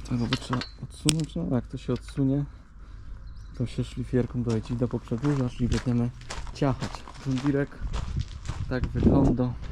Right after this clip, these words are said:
zestaw. No na razie pryską ten, e, wrzuca do tego odcinka jeszcze pompa z opryskiwacza. Jak to wygląda i ten opryskiwacz będzie uruchamiany za niedługo. Muszę tylko kupić tam redukcję taki i, i będziemy, ale jeśli już tutaj jesteśmy,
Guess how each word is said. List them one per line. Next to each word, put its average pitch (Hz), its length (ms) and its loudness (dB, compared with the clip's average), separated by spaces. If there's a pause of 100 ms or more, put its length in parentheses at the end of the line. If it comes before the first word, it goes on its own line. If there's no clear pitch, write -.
(160)
zestaw. 123 460 0 (520)
No 147 60 2
na 151 100 8
razie 147 220 4
pryską 139 420 -2
ten, 151 240 2 (500)
e, 120 220 6
wrzuca 135 360 6
do 135 80 8
tego 131 220 6
odcinka 131 380 4
jeszcze 127 220 4
pompa 143 500 6 (120)
z - 40 -2
opryskiwacza. 156 680 0 (880)
Jak 131 200 4
to - 80 -2
wygląda 156 600 4
i 139 160 4
ten 143 200 2
opryskiwacz 135 500 4
będzie 123 300 4
uruchamiany 151 680 6
za 120 80 6
niedługo. 139 280 6
Muszę 139 260 4
tylko 123 180 -2
kupić 123 340 0
tam 110 180 2 (140)
redukcję 151 500 4
taki 131 440 0
i, 113 60 4 (560)
i 120 100 2
będziemy, 127 400 8
ale 156 300 6
jeśli 135 360 4
już 131 220 6
tutaj - 160 4
jesteśmy, 165 460 4